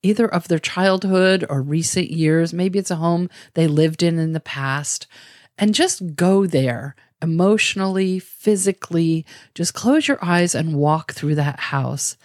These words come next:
Was it your grandparents' house and you remember being out on the porch having lemonade? Is it a favorite friend's house? You know, the fun house, the one with the pool and the big backyard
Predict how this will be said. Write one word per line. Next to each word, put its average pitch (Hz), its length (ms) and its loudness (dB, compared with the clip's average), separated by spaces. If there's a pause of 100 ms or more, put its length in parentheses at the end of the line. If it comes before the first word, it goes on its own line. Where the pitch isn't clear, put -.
(300)
Was 208 140 2
it - 80 -2
your 208 120 4
grandparents' 180 920 0
house 175 520 0
and 160 100 -6
you 151 80 -2
remember 156 640 0 (420)
being 175 220 0
out 165 140 0
on 165 140 2
the 160 100 0
porch 156 420 -2
having 160 340 -2
lemonade? 147 680 0 (360)
Is 220 220 0
it 262 240 -2 (260)
a 185 80 -6
favorite 220 800 0
friend's 170 640 -2
house? 131 480 -6
You 302 160 2
know, 202 200 4
the 208 120 0
fun 233 360 -2
house, 135 400 -4
the 202 120 -4
one 233 200 2
with 233 140 0
the 220 60 -4
pool 214 440 0
and 139 100 2
the 147 60 -2
big 196 280 -4
backyard 170 720 -2